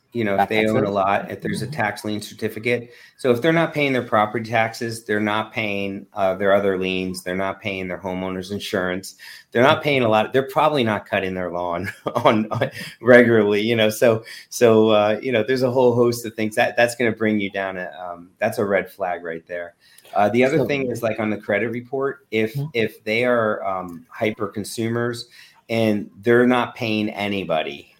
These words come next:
Speaker 1: <laughs> you
Speaker 2: Okay.
Speaker 1: know,
Speaker 2: Yeah.
Speaker 1: it's like blood from a rock, right? Uh, you know, they're not, you know, they're gonna take you down a long road. But if you so happen to be the one debt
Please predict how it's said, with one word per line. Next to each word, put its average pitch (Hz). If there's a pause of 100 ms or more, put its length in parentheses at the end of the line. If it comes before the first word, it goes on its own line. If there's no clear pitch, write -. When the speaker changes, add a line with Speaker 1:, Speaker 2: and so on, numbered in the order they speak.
(140)
Speaker 1:
<laughs> -
you 113
Speaker 2:
Okay. 123
Speaker 1:
know, 120 (100)
Speaker 2:
Yeah. 107
Speaker 1:
it's -
like 123
blood 120
from 110
a 101
rock, 98
right? 92
Uh, 101
you 110
know, 98
they're 113
not, 117
you 113
know, 98
they're 107
gonna 107
take 113
you 104
down 104
a 92
long 95
road. 98
But 107 (340)
if 127
you 175
so 151
happen 135
to 110
be 120
the 110
one 113
debt 113